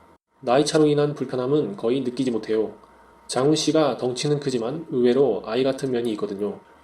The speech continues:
때때로 삐칠 때면 제가 달래서 풀어주기도 해요. 이렇게 나이 차이는 두 사람 사이에 별 문제가 되지 않았습니다. 오정연과 서장훈은 이천구 년 오월 결혼식을 올리게 됩니다.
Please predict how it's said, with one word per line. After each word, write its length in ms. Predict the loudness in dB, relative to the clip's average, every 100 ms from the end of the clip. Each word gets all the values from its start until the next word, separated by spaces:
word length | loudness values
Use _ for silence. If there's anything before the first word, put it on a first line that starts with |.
| -4
때때로 560 | 0 2 4 4 4 0
삐칠 280 | -4 -2 0
때면 420 | 2 2 0 -4
제가 440 | -6 -4 -4 -6 -10
달래서 400 | -4 -2 0 -2
풀어주기도 480 | 0 0 2 0 0
해요. 320 | 0 0 -2 -10 -20 -20 _ _ _ 8
이렇게 480 | 8 8 4 2 0
나이 180 | 0 2
차이는 480 | 0 0 0 -2 -8 -14
두 120 | -4
사람 280 | 2 2 2
사이에 420 | 2 2 4 2
별 260 | 2 2 2
문제가 360 | 0 2 2
되지 180 | 4 4
않았습니다. 580 | 2 0 -4 -6 -8 -10 -18 -20 -20 -20 4
오정연과 520 | 6 8 8 6 6
서장훈은 640 | 4 0 2 2 0 -2
이천구 360 | -6 -6 -4 -2
년 180 | -2 0
오월 360 | 2 2 0 -6 -18
결혼식을 480 | -2 2 4 4 4
올리게 220 | 4 4
됩니다. 420 | 0 -2 -4 -6